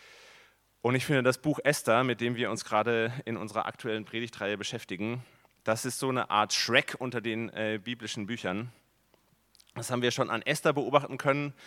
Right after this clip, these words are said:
die jetzt auch nicht so das glatt gebügelte, schöne, äh, Prinzesschen, äh, ist, ja, sondern auch ein sehr komplexer, vielschichtiger, ehrlicher, auch warmherziger, toller Charakter.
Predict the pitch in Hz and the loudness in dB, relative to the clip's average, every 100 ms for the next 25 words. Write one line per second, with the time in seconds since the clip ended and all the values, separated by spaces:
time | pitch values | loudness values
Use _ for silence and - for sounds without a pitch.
0 | - - - 123 123 - 127 147 131 139 | -20 -20 -6 -2 0 4 2 2 -2 -2
1 | 131 131 - 123 131 - 123 131 139 - | 0 0 0 0 0 -4 -6 -2 -2 0
2 | 127 123 120 117 - 127 127 123 123 71 | 0 2 0 -2 -4 -2 -2 -2 -2 -4
3 | 107 - 110 - 151 - 143 139 - 120 | -6 -6 -4 -2 -2 -2 -2 -2 -2 -4
4 | 123 151 151 - 127 123 113 - 135 131 | -2 -2 -2 0 2 2 -2 2 2 0
5 | 104 117 143 143 143 - 131 117 143 139 | -6 -2 0 2 0 -2 -8 0 0 2
6 | - 131 - - 156 - 143 - 131 127 | 4 4 4 -2 -4 -2 -6 -4 2 2
7 | - 135 143 143 143 98 98 - 107 135 | 2 2 2 2 2 2 0 2 0 2
8 | 123 123 - 113 - 143 139 120 107 - | -4 -4 -6 -2 0 2 0 -2 -4 -2
9 | 127 143 | -4 -4